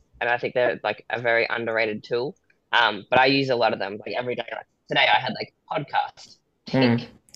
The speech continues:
Speaker 1: At the
Speaker 2: Tick.
Speaker 1: end of the day, <laughs> you
Speaker 2: Tick.
Speaker 1: feel productive.
Speaker 2: And you
Speaker 1: Like,
Speaker 2: feel good ticking it off, hey?
Speaker 1: Yeah.
Speaker 2: Like, it can be,
Speaker 1: Yeah.
Speaker 2: like, I even do it for laundry. I do it for the most simplest tasks,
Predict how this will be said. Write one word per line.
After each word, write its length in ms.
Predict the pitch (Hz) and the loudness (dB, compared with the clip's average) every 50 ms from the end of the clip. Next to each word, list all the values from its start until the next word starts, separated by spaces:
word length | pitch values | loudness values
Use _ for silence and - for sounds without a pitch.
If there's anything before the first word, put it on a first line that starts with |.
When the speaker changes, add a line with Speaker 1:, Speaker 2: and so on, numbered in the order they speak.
| - 147 | -2 0
Speaker 1:
At 80 | 131 | 2
the 60 | 170 160 | 2 2
Speaker 2:
Tick. 60 | - 160 | 2 2
Speaker 1:
end 80 | 170 165 | 2 2
of 100 | 156 143 | 2 0
the 60 | 143 | 0
day, 440 | 143 - 143 147 147 147 147 - _ _ _ _ | -2 2 2 4 4 2 0 -4 _ _ _ _
<laughs> 140 | _ - | _ -6
you 760 | - - - - - - - - - - - - - - - 151 | -4 -4 -4 -4 -8 -12 -12 -12 -8 -8 -8 -8 -6 -2 -2 0
Speaker 2:
Tick. 400 | - - - - - - - - | 4 4 6 8 8 6 6 4
Speaker 1:
feel 180 | - 190 185 190 | 2 0 0 0
productive. 680 | - - 208 170 160 139 175 - - 143 127 110 110 143 147 - | -2 -4 -4 0 0 0 0 0 -2 -4 -4 -4 -4 -6 -2 4
Speaker 2:
And 140 | - 180 196 | 6 8 10
you 60 | 214 | 10
Speaker 1:
Like, 80 | 214 - | 10 12
Speaker 2:
feel 180 | 269 277 277 214 | 12 12 12 10
good 500 | - - 202 220 247 269 247 196 156 147 | 10 10 12 12 12 12 12 12 12 10
ticking 460 | - - 226 220 226 220 - 226 214 | 8 10 12 12 12 12 10 10 10
it 120 | 214 202 196 | 12 12 12
off, 260 | 202 220 220 220 214 | 12 12 12 10 8
hey? 300 | 214 196 202 202 180 156 | 8 10 10 12 12 10
Speaker 1:
Yeah. 60 | 165 | 10
Speaker 2:
Like, 220 | 175 170 180 180 - - - - 202 | 10 10 10 8 6 0 -6 0 4
it 140 | - 185 - | 6 6 8
can 140 | 247 240 226 | 10 8 10
be, 80 | - | 8
Speaker 1:
Yeah. 60 | - - | 8 8
Speaker 2:
like, 160 | 185 190 190 | 8 10 12
I 180 | 185 180 - | 12 12 12
even 260 | - 220 233 214 208 185 | 12 12 10 10 8 8
do 120 | 196 170 | 8 8
it 80 | 151 - | 8 8
for 100 | 175 151 | 6 6
laundry. 560 | 139 139 139 139 156 165 151 139 123 123 120 | 8 8 8 8 8 6 4 4 4 6 6
I 160 | 113 131 139 | 8 8 6
do 220 | 135 151 147 139 143 | 8 8 8 8 10
it 260 | 135 131 127 - - - - - - - - - | 10 8 6 4 0 -12 -18 -16 -16 -16 -8 0
for 100 | - 156 | 2 6
the 60 | 165 | 8
most 240 | 175 170 170 160 - | 10 8 8 8 6
simplest 720 | - - - 160 170 170 165 160 - 175 165 160 160 - - | 0 0 2 4 6 6 4 4 6 6 6 6 6 2 -2
tasks, 680 | 165 127 131 131 139 156 202 226 226 - - - - | 0 2 4 4 6 6 6 4 2 -2 -6 -8 -10